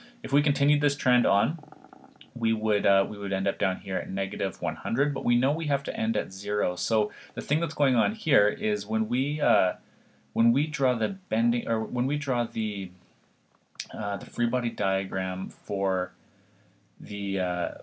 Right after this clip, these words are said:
for the system, once we pass x equals two, we're actually including that applied moment 'cause that's where it's acting. So we'll have a lot of the same stuff here. So this is for,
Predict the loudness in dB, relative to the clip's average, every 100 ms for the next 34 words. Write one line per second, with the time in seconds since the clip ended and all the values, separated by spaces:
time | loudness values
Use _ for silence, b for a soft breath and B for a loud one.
0 | -20 _ -20 -8 -6 -4 -2 -2 0 -2
1 | -2 2 2 2 -2 -4 -6 -8 -4 -2
2 | -4 -8 -8 -8 -8 -10 -14 -12 -10 -10
3 | -8 -6 -4 -4 2 4 4 0 -4 -4
4 | -6 -4 -2 2 0 0 -4 0 0 0
5 | -4 0 0 0 0 -2 -4 -8 -6 -6
6 | -6 -8 -6 -8 -10 -10 -10 -10 -8 -6
7 | -6 -2 0 2 0 4 2 2 -2 -2
8 | -2 2 2 0 -8 -8 -10 B B B
9 | B B -14 -8 -6 -4 -6 -4 0 2
10 | 2 0 -2